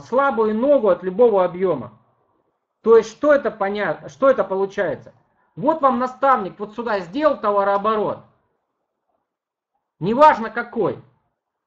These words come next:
Это может быть десять тысяч, сто тысяч, миллион. Пусть это будет один миллион баксов, неважно. И вы сделали вот здесь своей структурой по бинару, то есть вы сюда приглашаете любую сумму,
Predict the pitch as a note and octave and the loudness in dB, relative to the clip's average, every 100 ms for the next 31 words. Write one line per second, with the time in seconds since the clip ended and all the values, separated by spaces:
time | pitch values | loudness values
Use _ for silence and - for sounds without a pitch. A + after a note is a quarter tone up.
0 | - G3+ C4 B3+ C4 A3+ A3+ F3 E3 C4+ | -8 -6 -4 -2 -2 -4 -8 -10 -10 -10
1 | A#3 - A3 G3 - - C4 C4 F#3+ - | -10 -16 -14 -16 -8 0 0 -2 -12 -8
2 | A3+ B3+ B3 A#3 F#3 - _ _ _ - | -6 -4 -2 0 -2 -6 _ _ _ -10
3 | D4 C#4 A3+ G3 B3+ G#3 G3 G#3+ G3+ F#3+ | -8 -6 -4 -4 -4 -4 -4 -4 -6 -4
4 | G3+ F3 F3 E3 - - F#3+ F3+ C3+ G#2+ | -4 -4 -6 -6 -12 -8 -4 -4 -6 -12
5 | - _ _ _ _ _ F#3+ C#4+ F4 G#3 | -20 _ _ _ _ _ -10 -6 -6 -2
6 | D4+ C4+ A3+ A3+ A3 G#3+ F4 - - A#3+ | 0 0 0 -6 -8 -10 -10 -12 -8 -6
7 | C4 A#3+ - G3+ G#3+ - E4 D#4+ E3 - | -6 -8 -10 -12 -12 -8 -6 -4 -6 -8
8 | _ _ _ _ _ _ _ _ _ - | _ _ _ _ _ _ _ _ _ -4
9 | F#3+ A#3 B3 A#3 D3+ - F3+ G#3+ G#3+ F#3 | -4 -2 -2 -2 -2 -6 -10 -10 -12 -6
10 | G#3 G3+ F3 G3 G3 F3+ E3+ A3 D4+ F4+ | -4 -4 -6 -6 -6 -8 -6 -8 -2 -2
11 | E4 - C4+ G#3+ C#3+ A2 | -2 -6 -6 -6 -6 -12